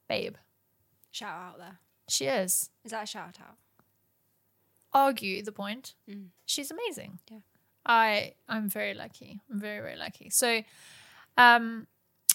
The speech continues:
Speaker 1: yes, you're going to Rome.
Speaker 2: Mm-hmm. Going to Rome.
Speaker 1: 'Cause
Speaker 2: Go
Speaker 1: it's your last trip this year.
Speaker 2: N-, n-, maybe not.
Speaker 1: Okay.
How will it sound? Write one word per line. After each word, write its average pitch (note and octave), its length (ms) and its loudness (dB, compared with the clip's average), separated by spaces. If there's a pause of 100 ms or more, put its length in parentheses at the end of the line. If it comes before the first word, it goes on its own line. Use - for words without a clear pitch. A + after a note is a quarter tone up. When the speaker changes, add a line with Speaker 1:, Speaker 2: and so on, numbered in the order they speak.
(360)
Speaker 1:
yes, G#3 300 0
you're A#3 180 -8
going C#4+ 240 -8
to G#3+ 140 -8
Rome. G#3+ 380 -6 (180)
Speaker 2:
Mm-hmm. A3 320 -8 (600)
Going B3 180 0
to A3 100 -6
Rome. A3+ 220 -2 (1200)
Speaker 1:
'Cause A#3+ 140 -2
Speaker 2:
Go C4 60 -2
Speaker 1:
it's C4 160 -2
your C4+ 100 0
last G#3+ 320 -4
trip - 200 -12
this A3 280 -10
year. G#3+ 240 -14
Speaker 2:
N-, F#3+ 200 -12 (140)
n-, F#3 1120 -16
maybe B3+ 800 -10
not. A3 200 -10 (640)
Speaker 1:
Okay. G#3+ 440 -8